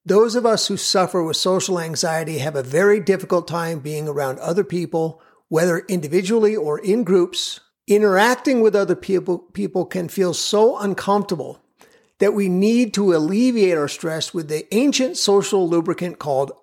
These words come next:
alcohol. Without a few drinks in our systems, spending time in any type of social environment can feel annoying, um, painful, stressful,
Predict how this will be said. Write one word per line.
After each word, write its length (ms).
alcohol. 600
Without 300
a 40
few 240
drinks 340
in 60
our 120
systems, 520
spending 540
time 320
in 100
any 280
type 280
of 80
social 480
environment 580
can 140
feel 460
annoying, 760
um, 540
painful, 960
stressful, 880